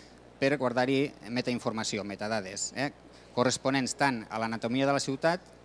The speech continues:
com als indicadors. A més a més, eh, oferim un mecanisme de federació, eh? Tot seguit també ho descriurem. I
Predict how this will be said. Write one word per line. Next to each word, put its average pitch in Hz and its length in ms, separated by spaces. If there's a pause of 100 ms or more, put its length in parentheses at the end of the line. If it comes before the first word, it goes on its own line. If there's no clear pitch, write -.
com 156 220 (500)
als 120 160
indicadors. 113 600 (2500)
A 127 80
més 156 160
a 165 80
més, - 540 (100)
eh, 117 400 (380)
oferim 147 560
un 143 80
mecanisme 143 480
de 147 160
federació, 107 560
eh? 131 140 (100)
Tot 120 160
seguit 123 160
també 113 480
ho 110 160
descriurem. 113 460 (1500)
I 180 220